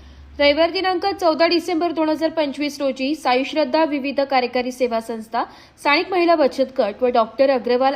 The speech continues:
आय केअर हॉस्पिटल यांच्या संयुक्त विद्यमाने विभागीय महिला बचत गटांचा भव्य गेट टुगेदर कार्यक्रम मोठ्या उत्साहात पार पडलाय. सदरील कार्यक्रमाचं आयोजन संस्थेचे संस्थापक अध्यक्ष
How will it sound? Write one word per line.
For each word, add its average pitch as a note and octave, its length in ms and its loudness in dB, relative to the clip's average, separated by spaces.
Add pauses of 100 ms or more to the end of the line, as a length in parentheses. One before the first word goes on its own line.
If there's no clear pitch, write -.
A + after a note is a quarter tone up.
आय A#3+ 180 2
केअर D#4 220 -2
हॉस्पिटल E4+ 560 0
यांच्या C#4 360 0
संयुक्त B3+ 460 -6
विद्यमाने A#3 600 -4 (440)
विभागीय D#4+ 460 2
महिला E4 300 0
बचत D#4+ 460 -2
गटांचा C#4+ 460 -4
भव्य C4 460 0 (120)
गेट B3+ 220 0
टुगेदर E4+ 420 -4
कार्यक्रम D#4 440 -4
मोठ्या C#4 260 -2
उत्साहात C4 460 -2 (120)
पार A#3 160 0
पडलाय. A#3 360 -6 (460)
सदरील E4+ 400 0
कार्यक्रमाचं E4 640 2
आयोजन D4 440 4
संस्थेचे C#4+ 580 -2
संस्थापक C4+ 600 -2
अध्यक्ष B3+ 440 0